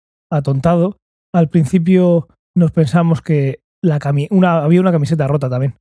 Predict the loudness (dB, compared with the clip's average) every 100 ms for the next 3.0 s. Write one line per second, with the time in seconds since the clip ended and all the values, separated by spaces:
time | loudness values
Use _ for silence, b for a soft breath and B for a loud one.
0 | -6 -4 -2 -2 -2 -2 0 0 0 -2
1 | -2 -2 -2 -2 0 0 -2 -4 -2 0
2 | 0 2 2 2 0 0 0 0 -2